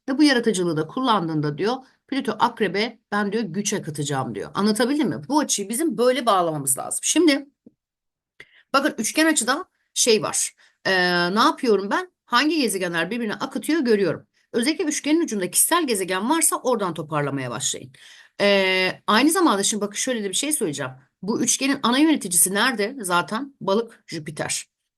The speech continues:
Kişi üçgenini iyi çalıştırırsa demek ki Jüpiter'e de rahat ulaşacak gibi düşünün burayı. Bak, yol böyle işler. Yani bu, bu asla şaşmayan bilgilerdir. Bunlar hep yüzlerce haritalarda deneyimlenmiş, derslerde hepsine bakılmış.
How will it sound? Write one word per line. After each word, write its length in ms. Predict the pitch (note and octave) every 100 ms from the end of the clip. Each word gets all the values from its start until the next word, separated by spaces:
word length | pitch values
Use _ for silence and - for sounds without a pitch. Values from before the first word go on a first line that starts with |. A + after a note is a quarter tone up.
| _ _ _ _ _ _ _ _ _ F3+
Kişi 240 | - C4+ F4+
üçgenini 480 | A#3+ - C4+ C#4 D#4+
iyi 240 | B3 C#4
çalıştırırsa 840 | C#4 C#4 C4+ - F#4 - A#3+ A#3+ -
demek 280 | A3 D#4+
ki 60 | C#4+
Jüpiter'e 420 | G#3 A3 D#4 C#4
de 80 | D#4+
rahat 260 | C4 B3 A3+
ulaşacak 420 | F#3 - F3 -
gibi 180 | D#3+ C#3+
düşünün 340 | D3 D#3 D3
burayı. 300 | C#3 B2 G2
Bak, 200 | E3+ F3
yol 260 | F#3 A#3+ A3+
böyle 240 | A3+ A#3
işler. 360 | E3+ - C3+ B2
Yani 300 | C3+ D#3+ D#3
bu, 160 | A3 G#3+
bu 100 | C4
asla 300 | C#4 - C#4
şaşmayan 440 | C4+ B3+ A#3+ G3
bilgilerdir. 460 | E3+ D3+ D3+ D3 E3
Bunlar 260 | G3+ A#3+ C#4
hep 160 | E4
yüzlerce 520 | A#3 A3+ G#3+ C4+ A3+
haritalarda 440 | G#3 F#3+ F3 D#3 C#3+
deneyimlenmiş, 680 | F#3+ A#3+ A#3+ A#3 A3+ G#3+ -
derslerde 500 | G#3 - G#3 F#3+ D3
hepsine 300 | D3 D3 C3+
bakılmış. 540 | F#3+ B3 A#3+ A#3+ -